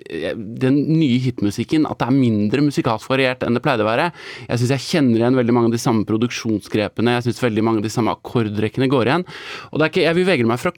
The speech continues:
kalle musikken egentlig dårligere, fordi den er veldig fengende og veldig profesjonell, men det er nettopp det at for meg så låter det som om all ny popmusikk, altså da snakker jeg om listepopmusikken, altså den hyperkommersielle musikken som det er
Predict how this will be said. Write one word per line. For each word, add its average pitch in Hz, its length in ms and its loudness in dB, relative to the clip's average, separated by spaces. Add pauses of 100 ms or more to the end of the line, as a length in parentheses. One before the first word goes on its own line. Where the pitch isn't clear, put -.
kalle 120 240 2
musikken 131 400 -2
egentlig 113 220 -2
dårligere, 135 560 0
fordi 135 240 0
den 135 80 2
er 147 80 2
veldig 143 240 2
fengende 139 600 0 (100)
og 151 80 0
veldig 147 480 -2
profesjonell, 160 460 0 (420)
men 127 140 2
det - 20 4
er 165 140 2
nettopp 156 340 -4
det 131 160 2
at - 160 -8
for - 140 -2
meg 123 180 0
så - 80 -4
låter 113 540 0
det 117 80 -4
som 131 260 0
om 127 140 0 (100)
all 117 140 0 (100)
ny 117 140 2 (100)
popmusikk, 110 600 -2
altså 113 180 0
da 117 140 2
snakker 120 240 -2
jeg 107 80 0
om - 0 - (420)
listepopmusikken, 113 1120 -2
altså 113 160 -2
den 117 160 -2
hyperkommersielle 110 1040 -4
musikken 107 320 -4
som 117 160 0
det 110 80 0
er 110 80 -4